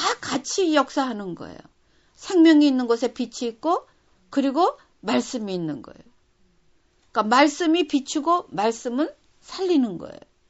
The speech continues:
근데 그분이 예수님이다라고 지금 얘기하고 계신 거거든요. 근데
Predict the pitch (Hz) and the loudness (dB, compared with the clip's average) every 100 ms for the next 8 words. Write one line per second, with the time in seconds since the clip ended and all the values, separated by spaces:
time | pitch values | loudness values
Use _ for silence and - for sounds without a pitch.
0 | _ _ _ _ _ _ _ _ _ _ | _ _ _ _ _ _ _ _ _ _
1 | _ - 370 403 - 311 226 269 311 359 | _ -4 0 0 2 0 2 2 4 4
2 | 226 285 302 311 311 320 320 320 359 302 | 2 4 4 6 6 4 4 4 2 0
3 | 311 302 - - _ 269 277 294 247 233 | 0 -2 -2 -16 _ 0 2 0 -2 0
4 | 269 262 220 220 285 240 185 143 - 156 | -2 0 -6 -2 -4 -4 -8 -14 -16 -14
5 | 190 285 - _ _ _ _ - 240 220 | -10 -10 -12 _ _ _ _ -6 -4 -4
6 | 269 494 | -4 -4